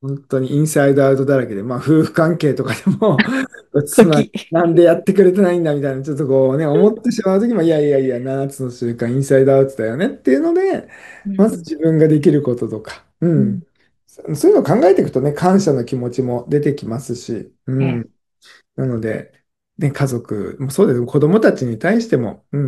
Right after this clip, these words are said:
Speaker 1: ん、子供がなんかし-、ね、何をやらないとかっていうふうにフォーカスするんじゃなくて、
Speaker 2: うん。
Speaker 1: うん、なんか子供たちになんか自分ができることってなんだろうっていうのにフォーカスして、それを行動するっていうのも大事なんで、もう僕も全然ね、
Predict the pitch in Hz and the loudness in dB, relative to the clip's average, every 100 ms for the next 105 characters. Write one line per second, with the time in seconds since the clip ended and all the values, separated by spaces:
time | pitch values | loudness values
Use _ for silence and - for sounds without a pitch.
0 | 117 113 135 139 190 202 208 208 120 - | -6 -2 0 0 2 2 2 2 -2 -6
1 | _ - 160 127 - 120 147 147 113 127 | _ -4 -2 -2 -4 -2 0 0 0 0
2 | 151 185 190 190 - - - - - 139 | 2 4 4 4 2 -4 -12 -18 -16 -8
3 | 135 - - 143 135 127 - 196 226 190 | -8 -8 -6 -4 -2 -4 -2 0 0 0
4 | 247 277 - - - - - 220 208 165 | -4 -4 -6 -6 -10 -20 -8 -4 0 -2
5 | 190 175 - 131 - _ _ _ - 160 | -4 -10 -10 -10 -12 _ _ _ 0 0
6 | 170 196 - 294 302 190 143 139 156 156 | 0 -2 -2 -2 0 0 0 0 0 0
7 | 147 147 370 175 131 - 123 123 123 117 | 0 0 0 0 -4 -8 -10 -8 -8 -6
8 | 165 - - 277 311 349 160 139 123 101 | -8 -6 -2 0 0 -2 0 0 0 -6
9 | - - - 143 233 _ _ _ - 139 | -14 -18 -6 -6 -6 _ _ _ 0 2
10 | 135 135 127 120 113 117 202 269 277 - | 2 0 -4 -4 -6 -4 0 0 0 -4
11 | - - - _ _ _ _ - 190 131 | -4 -4 -10 _ _ _ _ -2 -2 0
12 | 113 113 120 120 110 104 120 123 113 123 | -4 -6 -6 -8 -8 -8 -6 -6 -4 -4
13 | 160 156 147 160 185 196 - 214 208 127 | -2 0 0 2 2 2 0 -2 -2 -2
14 | - | -8